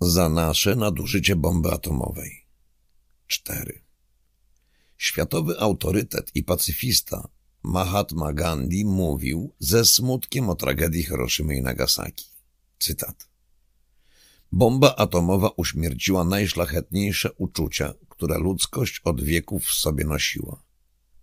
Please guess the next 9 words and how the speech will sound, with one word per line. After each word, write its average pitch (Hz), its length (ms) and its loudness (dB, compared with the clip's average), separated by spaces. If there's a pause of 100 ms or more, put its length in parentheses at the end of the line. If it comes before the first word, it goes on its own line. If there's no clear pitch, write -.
(200)
Kiedyś 113 560 2
były 95 240 4
tak 90 240 2
zwane 113 340 2
prawa 104 360 2
wojny, 85 400 2
które - 260 -4
ją 98 160 2
dopuszczały. - 800 -2